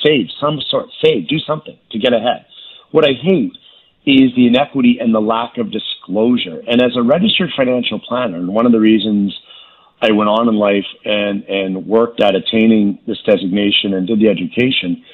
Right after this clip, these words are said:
is because as a registered financial planner, you have to disclose everything. And one of the reasons, every fee, everything you get paid,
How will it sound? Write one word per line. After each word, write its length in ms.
is 140
because 260
as 100
a 60
registered 460
financial 400
planner, 500
you 340
have 380
to 80
disclose 880
everything. 1120
And 200
one 160
of 40
the 80
reasons, 480
every 300
fee, 300
everything 320
you 100
get 180
paid, 400